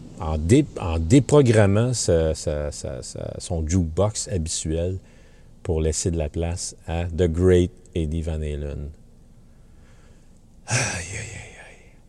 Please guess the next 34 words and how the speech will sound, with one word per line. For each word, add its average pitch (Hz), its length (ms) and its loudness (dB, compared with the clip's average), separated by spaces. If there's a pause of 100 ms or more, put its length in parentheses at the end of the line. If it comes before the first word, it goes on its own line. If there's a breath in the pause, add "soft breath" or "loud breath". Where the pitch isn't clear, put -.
(840)
C'est - 140 -14
comme 85 160 0
il 78 80 0
disait, 73 240 -2
euh, 71 720 -2 (120)
Tom 82 180 -6
Warrior, 73 400 -4
il 78 60 -6
dit, - 80 -10
c'est - 240 -4
la 76 100 -4
f-, - 200 -10
c'est - 180 -4
vraiment 78 340 -2
la 76 160 -2
fin. 82 400 -6 (1000 soft breath)
Il 78 140 -6
a, 73 180 -4
il 73 80 -8
a 73 60 -4
vraiment 80 240 -4
insisté - 460 -6
sur - 180 -8
cette - 220 -8
phrase-là. 73 360 -6
Il 80 100 -6
a - 20 -8
dit, 71 80 -10
c'est - 200 -4
la 73 200 -4
fin 85 340 -6
d'une 76 200 -6
ère. 67 340 -12
C'est, - 180 -20